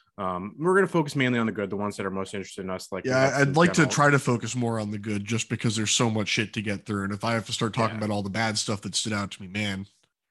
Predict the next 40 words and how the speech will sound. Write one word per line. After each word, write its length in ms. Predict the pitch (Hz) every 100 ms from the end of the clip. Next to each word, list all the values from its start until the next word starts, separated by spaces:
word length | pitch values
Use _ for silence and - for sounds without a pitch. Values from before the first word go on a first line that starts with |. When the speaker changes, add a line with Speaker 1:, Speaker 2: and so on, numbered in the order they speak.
| _ _ _ -
Speaker 1:
Yeah, 160 | 120
we're 140 | 95 117
just, 220 | 131 131
we're 160 | 139 143
just 120 | 135
gonna 140 | 143
have 140 | 127 123
to 100 | 113
focus 380 | 120 113 113
on, 180 | 110 104
you 80 | 117
know, 140 | 104 95
like, 220 | 95 -
the, 200 | 104 98 -
the 120 | 107
general 520 | 101 113 107 101 92 _
thoughts 360 | - 101 92
about 260 | 92 95 87
the, 260 | 95 92 90
the 60 | -
showcases 640 | - 92 95 92 95 -
in 120 | 90
that, 240 | 87 87 -
in 80 | 95
that 220 | 90 -
sense. 360 | - 64 57 - -
But, 200 | 92 85 -
uh, 300 | 92 90 90 - _ _ _ _ _ _ _ _ _
I 60 | -
think 240 | - 135
to 80 | 131
kick 200 | - 135
it 100 | 139
all 200 | 123 113
off, 240 | 123 107 -
we 80 | 101
have 200 | 110 98
the 120 | 107
actual 440 | 113 117 - 117
titular 760 | 104 - 143 - 123 113 104 107